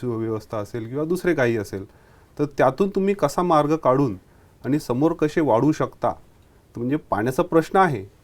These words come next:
पण कसं तुम्ही त्याला सपोज तुमच्याकडे, अ, पाच एकर जमीन असेल तर पाच एकरपैकी तुम्ही दोन एकर ऊस लावा आणि उर्वरित तीन एकर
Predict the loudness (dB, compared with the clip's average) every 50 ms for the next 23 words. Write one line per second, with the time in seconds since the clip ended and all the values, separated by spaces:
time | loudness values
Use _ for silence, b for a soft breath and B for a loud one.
0 | _ -2 0 0 0 0 -2 -4 -4 -2 0 0 0 2 2 0 2 0 0 -2
1 | -4 -4 -2 -2 -2 -2 0 0 0 0 2 0 0 0 2 0 2 2 2 0
2 | 0 0 -2 -2 -2 -2 -2 -2 -2 0 0 -2 -2 -4 -6 -2 0 0 0 0
3 | -2 0 0 2 2 2 2 2 2 0 -2 -2 -4 -8 -8 -8 b b b b
4 | b b b -8 -8 -6 -4 0 0 0 2 2 0 -2 0 0 -2 0 2 0
5 | 0 0 -2 -2 -2 0 0 -2 0 2 2 4 4 4 4 4 2 2 2 0
6 | -2 -2 -2 -2 -2 -2 -2 -4 -8 _ b b b b b b -2 0 2 4
7 | 4 6 6 6 6 6 4 -2 -2 0 2 4 4 4 4 2 -4 -8